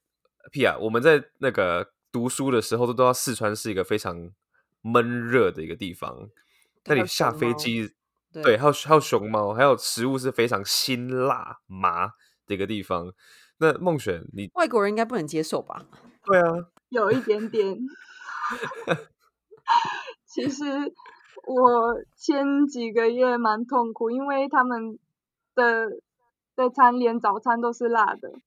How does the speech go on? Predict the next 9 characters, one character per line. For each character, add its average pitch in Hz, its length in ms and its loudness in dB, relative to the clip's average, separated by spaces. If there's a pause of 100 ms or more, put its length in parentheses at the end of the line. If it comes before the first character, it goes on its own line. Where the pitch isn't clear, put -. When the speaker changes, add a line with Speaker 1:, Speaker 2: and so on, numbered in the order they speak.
Speaker 2:
<laughs> - 340 -6
早 202 160 -2
餐 - 260 -10 (100)
店 220 220 -8
都 - 80 -14
是 208 80 -12
辣 - 60 -10
的。 - 60 -14 (720)
Speaker 3:
OK。 320 280 2